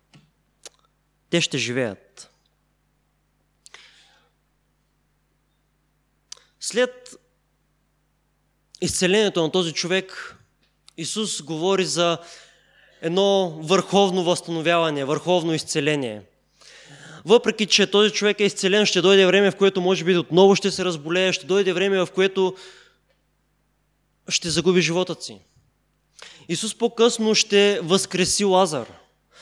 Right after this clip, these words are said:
но ще дойде времето, в което Лазар отново ще умре. Исус тук говори за едно окончателно разрешаване с, с проблема, който ние носим. Проблема на греха и резултатите на този грях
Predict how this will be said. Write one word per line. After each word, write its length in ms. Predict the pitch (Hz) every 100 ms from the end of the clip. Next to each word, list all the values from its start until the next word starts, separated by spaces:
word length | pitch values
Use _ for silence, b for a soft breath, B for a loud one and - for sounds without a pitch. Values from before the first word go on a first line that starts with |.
| B
но 120 | 170 180
ще 140 | 190
дойде 280 | 202 220 214
времето, 440 | 196 226 226 196
в 40 | -
което 280 | 214 220
Лазар 300 | 185 190 196
отново 360 | 180 151 175 180
ще 180 | - 160
умре. 380 | 143 147 151 - _ _ _ _ _ _ B B
Исус 340 | 165 - 226 - -
тук 160 | 226 -
говори 400 | 180 185 220 196
за 300 | 160 185 165 B B
едно 200 | 170 208
окончателно 840 | 214 180 170 196 202 202 185 180 165
разрешаване 680 | 135 151 - 170 165 160
с, 360 | 151 160 135 - B B B B _
с 340 | - 170 156 -
проблема, 460 | 156 151 180 165
който 280 | 160 175 160
ние 200 | 156 165
носим. 500 | 151 156 156 127 110 95 _ _ _ _ _ _ _ _
Проблема 400 | 156 165 170 165
на 140 | 151
греха 540 | 143 139 165 202 220 196
и 100 | 160
резултатите 680 | 147 - 185 190 - 180 160
на 420 | 151 147 151 147
този 340 | 139 170 160 143
грях 380 | 143 151 139